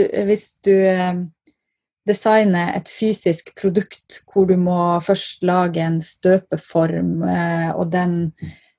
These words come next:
eh, tar lang tid å lage og er veldig dyr, et cetera, så vil du jo, eh, antageligvis gjøre veldig mye ve-, flere vurderinger, og du vil jo designe ting på en måte mer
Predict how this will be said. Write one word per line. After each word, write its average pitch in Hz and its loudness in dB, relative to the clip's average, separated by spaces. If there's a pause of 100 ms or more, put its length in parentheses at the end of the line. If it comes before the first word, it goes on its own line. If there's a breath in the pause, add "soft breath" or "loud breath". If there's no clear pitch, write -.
eh, 175 2
tar 175 0
lang 170 0
tid 175 2
å 170 0
lage 165 0
og 165 0
er 170 0
veldig 165 -4
dyr, 170 2
et 160 -10
cetera, 202 0
så 233 -2
vil 202 2
du 175 2
jo, 170 0 (420)
eh, 180 4
antageligvis 180 0
gjøre 185 4
veldig 175 -2
mye 170 -2
ve-, 175 -2 (180)
flere 185 2
vurderinger, 170 0
og - -10
du 196 0
vil 196 4
jo - -2
designe 185 0
ting 180 -2
på - -20
en 170 -8
måte 170 -6 (720)
mer 220 4